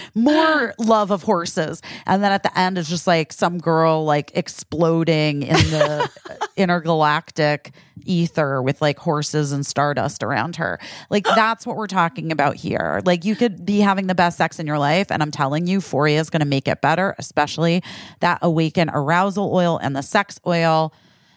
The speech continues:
And look, the, the, the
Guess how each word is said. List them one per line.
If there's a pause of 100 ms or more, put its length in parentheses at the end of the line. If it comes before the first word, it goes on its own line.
(120)
And
look, (340)
the, (100)
the, (340)
the